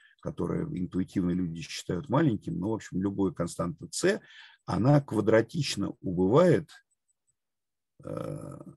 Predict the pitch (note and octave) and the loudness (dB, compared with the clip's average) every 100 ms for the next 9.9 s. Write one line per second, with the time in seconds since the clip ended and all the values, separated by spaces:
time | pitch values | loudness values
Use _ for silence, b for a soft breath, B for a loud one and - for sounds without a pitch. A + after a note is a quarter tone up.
0 | _ - - G#2 C3 C#3+ - C3+ - - | _ -12 -4 2 4 2 0 -2 -2 -6
1 | A2 - G2+ G#2+ A#2+ - G2 - - _ | -6 -4 -4 -2 -6 -2 0 0 -4 _
2 | b b - - F2+ G2+ A#2 A#2 G#2 - | b b -10 -6 -2 4 6 6 2 -2
3 | G2 F#2+ G#2+ F#2 F#2+ F2 F3+ - G#2 F#2+ | -6 -2 0 2 0 0 -2 -2 -2 0
4 | F#2 F#2+ G#2+ G#2+ F#2 - - - F#2 G2 | -2 0 0 0 -4 -10 -10 -4 2 2
5 | F2 F2 E2+ - G2 F2+ - _ B B | 2 0 -2 -2 -2 -2 -6 _ B B
6 | - - G#2+ B2+ E3+ D3+ A#2 F2+ G2 A2 | -14 -4 2 4 6 6 4 2 4 4
7 | A2+ G#2+ G#2+ G2+ D#2+ F#2+ G#2 A#2+ G#2+ F#2+ | 4 0 0 0 0 2 4 6 4 0
8 | - E2 G2+ A2 G#2+ F#2+ F2 F#2 F2 G2 | -10 -6 -2 -2 0 -2 -2 -4 -4 -4
9 | G2+ F#2 F#2 F2+ - F3+ A#2+ - - | -2 0 -2 0 0 2 0 -4 -10